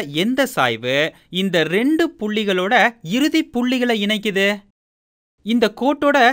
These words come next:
சாய்வு எது? ஏன்னா கோட்டோட சாய்வு தான் இடைவெளியோட இறுதி புள்ளிகளை இணைக்குது. அப்புறம் இதுதான் இடைவெளி மாற்றத்தோட சராசரி விகிதமா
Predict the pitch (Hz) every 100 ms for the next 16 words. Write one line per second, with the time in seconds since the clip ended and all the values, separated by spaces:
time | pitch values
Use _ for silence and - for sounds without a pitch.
0 | 262 - 214 220 302 285 240 208 202 208
1 | 208 _ _ _ _ _ _ _ _ 135
2 | 202 247 190 233 - _ - 196 254 311
3 | 320 294 202 - 147 156 143 117 127 151
4 | - _ - 180 220 311 262 247 202 180
5 | 202 190 233 - - 196 269 311 311 -
6 | 240 262 277 123 214 262 220 147 104 98
7 | _ _ _ _ _ _ _ _ _ _
8 | - 120 233 247 196 240 _ 120 185 269
9 | 170 143 151 - _ 165 196 285 320 311
10 | 285 196 143 151 196 196 180 175 214 208
11 | 233 _ - 180 208 277 294 285 269 220
12 | 220 143 160 220 294 240 139